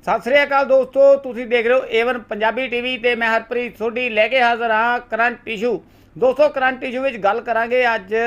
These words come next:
ਜ਼ੀਰਕਪੁਰ ਛੱਤ ਬਨੂੜ ਰੋਡ ਤੇ ਇੱਕ ਹਾਦਸਾ ਵਾਪਰਿਆ। ਤੁਹਾਨੂੰ ਦੱਸ ਦਈਏ ਕਿ ਮੋਹਾਲੀ ਏਅਰਪੋਰਟ ਰੋਡ ਤੇ ਜਿਹੜੀਆਂ ਲਾਈਟਾਂ ਨੇ, ਉੱਥੇ ਬੀਤੇ ਸ਼ਾਮ ਇੱਕ ਕਾਰ ਨੂੰ ਭਿਆਨਕ ਅੱਗ ਲੱਗ ਗਈ। ਅੱਗ ਲੱਗਦੀ ਦੇਖ ਕੇ ਉੱਥੇ ਜਾਂਦੇ ਰਾਹਗੀਰਾਂ ਦੇ ਵੱਲੋਂ ਆਪਣੀਆਂ ਕਾਰਾਂ ਨੂੰ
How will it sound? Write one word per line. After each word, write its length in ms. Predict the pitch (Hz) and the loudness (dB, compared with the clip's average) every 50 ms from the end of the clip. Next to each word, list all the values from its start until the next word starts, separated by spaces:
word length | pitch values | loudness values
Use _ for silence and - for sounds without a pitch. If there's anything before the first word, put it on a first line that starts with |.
| 240 247 254 247 - - - - _ - 165 | 0 0 -2 -4 -6 -10 -16 -20 _ -16 -4
ਜ਼ੀਰਕਪੁਰ 560 | 151 208 233 247 254 247 240 240 247 247 - - _ _ _ _ _ _ - | 0 2 2 2 2 0 2 0 0 0 0 -6 _ _ _ _ _ _ -8
ਛੱਤ 220 | 180 202 220 254 | -6 -4 -4 -2
ਬਨੂੜ 360 | 254 226 233 226 233 240 226 | -4 -4 -4 -4 -4 -4 -2
ਰੋਡ 240 | 202 214 226 240 226 | 2 2 2 2 2
ਤੇ 220 | 233 - 233 240 240 | 0 -2 0 0 0
ਇੱਕ 300 | 240 - 220 220 - 226 233 233 233 233 233 - - _ _ - _ _ _ _ _ _ _ _ _ - | 0 -2 -6 -6 -2 -2 0 0 0 0 -2 -6 -10 _ _ -20 _ _ _ _ _ _ _ _ _ -2
ਹਾਦਸਾ 360 | 180 202 202 - 262 269 277 | -2 -2 0 0 0 0 2
ਵਾਪਰਿਆ। 480 | 254 226 220 214 - 220 226 233 247 | 2 2 0 0 -2 0 0 2 0
ਤੁਹਾਨੂੰ 280 | 240 240 247 233 220 190 | 0 0 -2 -2 0 0
ਦੱਸ 220 | 202 220 233 233 | 0 0 0 0
ਦਈਏ 260 | 202 214 233 240 247 240 | -2 -2 0 0 0 0
ਕਿ 400 | 240 233 226 226 233 247 247 233 | -2 -2 -2 0 2 2 0 0
ਮੋਹਾਲੀ 340 | 208 208 196 202 220 233 | -2 -4 -4 -2 -2 0
ਏਅਰਪੋਰਟ 380 | 247 247 240 226 240 240 240 220 | 0 0 0 -2 -4 -6 -6 -4
ਰੋਡ 220 | 208 214 226 220 | -2 -2 -2 -2
ਤੇ 300 | 220 - 208 208 214 214 | -4 -4 -4 -2 -2 -2
ਜਿਹੜੀਆਂ 260 | 196 190 208 226 247 226 | -2 -2 -2 -2 0 0
ਲਾਈਟਾਂ 400 | 202 190 202 202 - 254 254 240 | 0 0 0 0 0 2 2 2
ਨੇ, 140 | 214 175 - - _ _ - _ - - | 0 -4 -8 -12 _ _ -20 _ -8 -6
ਉੱਥੇ 280 | 233 233 233 247 269 | -4 -2 0 2 0
ਬੀਤੇ 380 | 220 208 220 208 - 254 262 247 | 0 0 -4 -4 -2 -2 -2 -2
ਸ਼ਾਮ 300 | - 214 214 233 233 240 | 0 -2 -2 0 -2 -2
ਇੱਕ 120 | 240 240 - | -6 -8 -4
ਕਾਰ 260 | - 233 220 226 233 208 | -2 0 0 0 0 -2
ਨੂੰ 180 | 202 226 240 | -4 -8 -10
ਭਿਆਨਕ 380 | 233 - 262 254 233 220 226 226 - - - - 226 | -6 -2 0 0 0 0 -2 -4 -8 -10 -8 -6 -4
ਅੱਗ 120 | 233 220 | -2 0
ਲੱਗ 180 | 240 220 208 180 | 2 2 2 2
ਗਈ। 300 | 170 202 233 214 - - - _ _ _ _ _ _ _ - 208 | 0 -2 -2 -2 -4 -6 -10 _ _ _ _ _ _ _ -4 -2
ਅੱਗ 100 | 233 240 | 0 0
ਲੱਗਦੀ 320 | 277 269 269 254 240 233 269 | 0 0 0 0 -2 -4 -4
ਦੇਖ 320 | 214 208 226 247 247 247 | -2 2 2 2 2 2
ਕੇ 380 | - 240 233 240 247 262 262 - - - | 0 0 2 4 4 2 0 -2 -6 -8
ਉੱਥੇ 320 | - 226 - - 226 247 240 | -8 -8 -6 -4 -2 0 0
ਜਾਂਦੇ 320 | 214 214 208 208 240 233 | 0 0 0 0 -2 0
ਰਾਹਗੀਰਾਂ 480 | 208 214 247 277 254 240 240 240 233 233 | 2 2 2 2 0 0 0 0 2 0
ਦੇ 100 | 240 233 | 0 -2
ਵੱਲੋਂ 380 | 202 202 202 208 220 226 233 | -4 -4 -4 -2 -2 0 0
ਆਪਣੀਆਂ 280 | 226 214 - 220 240 247 | -2 -2 -4 -4 -4 -4
ਕਾਰਾਂ 360 | 240 - 220 214 208 220 226 | -2 -2 -2 0 0 0 0
ਨੂੰ 200 | 226 233 233 226 | -2 -4 -8 -8